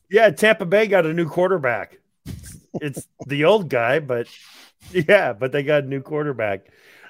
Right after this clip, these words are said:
And I gotta say this, all right?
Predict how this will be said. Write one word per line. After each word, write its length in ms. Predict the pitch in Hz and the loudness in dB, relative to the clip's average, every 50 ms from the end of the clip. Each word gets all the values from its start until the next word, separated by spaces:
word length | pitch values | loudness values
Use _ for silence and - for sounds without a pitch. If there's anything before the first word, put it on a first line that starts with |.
| - - - | -6 0 2
And 400 | 196 220 214 202 185 160 143 - - _ - | 4 6 6 6 4 2 0 -6 -6 _ 2
I 100 | 160 156 | 2 4
gotta 300 | 147 180 185 185 175 156 | 6 6 4 6 4 2
say 240 | - - 170 156 139 | 0 2 2 2 2
this, 400 | 135 127 107 - - - - - - - - | 0 -2 -4 -6 -10 -18 -20 -20 -18 -8 -4
all 140 | 127 135 131 | 0 0 2
right? 340 | 135 139 151 170 190 185 | 6 6 6 6 6 2